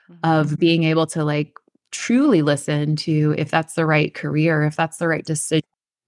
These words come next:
Speaker 1: Yeah. What are, what are you doing with your kids, if anything, to help raise them that way?
Speaker 2: Yeah. Um, you know, we listen to them and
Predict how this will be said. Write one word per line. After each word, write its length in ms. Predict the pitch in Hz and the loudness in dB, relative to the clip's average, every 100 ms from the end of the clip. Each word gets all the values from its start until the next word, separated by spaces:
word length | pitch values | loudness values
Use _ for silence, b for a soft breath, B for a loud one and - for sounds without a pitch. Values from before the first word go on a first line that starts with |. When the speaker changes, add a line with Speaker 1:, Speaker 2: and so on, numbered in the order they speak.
| _ _ - | _ _ -4
Speaker 1:
Yeah. 400 | 214 220 196 185 - B B B B - | 2 2 2 -4 -14 B B B B -2
What 180 | 226 | 0
are, 320 | 392 453 427 - _ _ | 2 0 -2 -4 _ _
what 140 | 233 294 | 0 0
are 40 | 381 | 2
you 200 | 523 370 | 0 0
doing 300 | 330 359 370 | 2 0 -2
with 140 | - | -6
your 120 | 302 | -8
kids, 480 | - 285 302 403 - | -2 0 0 -2 -6
if 160 | 370 - | -6 -4
anything, 460 | 196 180 190 165 160 | -2 0 0 -2 -2
to 120 | 196 | -4
help 280 | 190 180 - | -2 -2 0
raise 280 | 170 175 170 | 0 0 -2
them 140 | 165 | -2
that 180 | 160 - | -2 -2
way? 300 | 156 139 165 _ _ _ _ _ - | -2 -2 -4 _ _ _ _ _ 0
Speaker 2:
Yeah. 540 | 262 381 403 294 185 - | 4 6 6 4 2 2
Um, 520 | 302 330 277 196 170 b b _ _ _ _ | 2 2 0 -4 -8 b b _ _ _ _
you 140 | 262 330 | 0 2
know, 320 | 392 392 - | 2 0 0
we 540 | 196 190 294 359 392 415 - - _ _ _ _ - | -4 0 0 0 0 -2 -4 -12 _ _ _ _ -8
listen 560 | 170 156 165 247 254 | -4 -4 -4 0 0
to 120 | 254 285 | 2 2
them 460 | 294 302 320 339 B B B B - | 2 0 0 -2 B B B B -2
and 680 | 196 196 190 185 185 175 | 2 4 4 2 0 -2